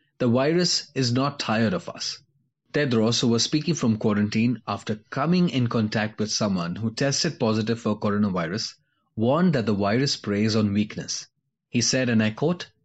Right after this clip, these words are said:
"It preys on those in weaker health, but it preys on other weaknesses too. Inequality, division, denial, wishful thinking, and willful ignorance," unquote. Prime Minister Scott Morrison said that Australia is considering opening its borders to low-risk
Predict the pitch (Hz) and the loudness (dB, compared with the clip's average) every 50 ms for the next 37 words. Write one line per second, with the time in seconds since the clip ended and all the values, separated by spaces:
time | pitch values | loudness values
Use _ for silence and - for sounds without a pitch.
0 | _ _ _ _ _ - 139 120 - - 170 190 202 180 151 160 143 131 127 131 | _ _ _ _ _ -6 -6 -4 0 0 2 4 4 4 2 2 4 4 4 4
1 | 135 139 135 123 123 117 117 123 131 120 - 139 120 98 110 98 92 - - - | 4 4 4 4 4 4 4 4 4 2 0 -2 -2 0 -2 -2 -4 -6 -12 -20
2 | _ _ _ _ - 123 127 120 117 113 - - 135 139 147 127 131 127 113 113 | _ _ _ _ -4 -2 -2 0 -2 -2 0 0 2 2 2 2 2 0 0 0
3 | - 120 127 127 127 117 113 117 110 - 117 113 110 - 110 101 - - - 156 | 0 -2 0 0 2 2 0 0 0 0 0 0 0 0 -2 -2 -2 0 0 0
4 | 131 95 85 - _ _ _ _ _ _ - 127 131 127 120 120 - 127 143 147 | 0 -2 -4 -8 _ _ _ _ _ _ -2 0 0 0 0 0 0 0 2 0
5 | 151 147 - 156 147 147 151 151 - 101 98 110 107 123 139 127 - 143 143 139 | 0 0 0 0 0 0 -2 -2 -4 -4 -2 0 2 2 2 2 2 0 0 0
6 | 139 - - - 101 101 104 117 117 120 139 143 143 147 143 127 113 120 123 - | -2 -4 -6 -4 0 2 2 2 2 2 0 0 0 2 0 0 0 0 0 -2
7 | - - 101 98 95 - - 143 151 143 - 160 151 147 - - - 107 98 95 | -2 -2 -4 -4 -4 -2 -2 0 0 0 0 0 0 -2 -2 -4 -6 -4 -4 -2
8 | 90 104 123 127 117 - - 110 110 98 - - 117 110 104 98 90 82 - - | 0 0 0 0 0 -2 -2 0 0 -2 -2 -4 -4 -2 0 0 -2 -2 -4 -8
9 | - - - - - - _ _ _ - 127 120 117 - - - - - - - | -8 -6 -6 -6 -6 -8 _ _ _ 0 0 0 0 0 -4 -8 -8 -10 -14 -16
10 | _ _ _ _ _ _ _ _ _ _ _ - 151 160 185 196 180 175 170 170 | _ _ _ _ _ _ _ _ _ _ _ -2 0 2 2 4 4 2 2 2
11 | - 175 156 - - 147 147 147 147 - 127 123 117 117 117 - 131 120 117 - | 2 0 0 0 -2 -2 -2 0 0 0 2 2 2 2 2 2 2 2 2 2
12 | - 131 139 143 139 123 107 117 113 - - - - 147 156 165 170 165 143 123 | 0 0 0 0 0 0 2 2 2 0 0 0 2 2 4 4 4 2 2 2
13 | 110 - - 127 120 117 117 - 147 143 143 156 170 160 131 123 127 123 - 139 | 0 0 0 2 2 2 2 2 0 0 0 2 2 4 4 2 2 0 0 0
14 | 143 139 135 123 107 107 - - - 117 117 120 127 127 131 - - - 110 104 | 2 2 2 2 0 -2 -6 -4 0 0 2 2 2 0 0 -2 -2 -2 -2 0
15 | 101 110 127 139 151 143 123 123 120 - - - - | 0 2 2 2 2 2 2 2 0 -2 -4 -8 -8